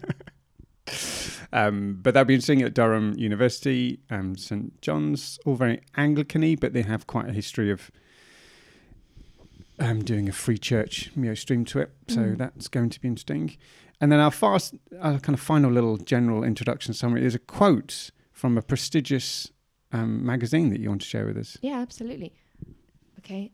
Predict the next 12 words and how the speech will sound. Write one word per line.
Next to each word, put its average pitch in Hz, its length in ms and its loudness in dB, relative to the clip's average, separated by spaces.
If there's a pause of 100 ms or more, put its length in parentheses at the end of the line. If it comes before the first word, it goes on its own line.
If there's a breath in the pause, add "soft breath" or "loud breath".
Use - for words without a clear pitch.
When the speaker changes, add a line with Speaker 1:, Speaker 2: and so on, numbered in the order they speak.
(120)
Speaker 2:
the 220 80 -8
quote 262 400 -6
is, 220 540 -10 (760 loud breath)
"There's 254 400 2 (160)
a 214 80 -4
bitter 269 440 -4
sweetness 175 640 -8
to 175 100 -14
the 180 180 -10
end 170 260 -6
of 165 80 -8
summer, 160 460 -10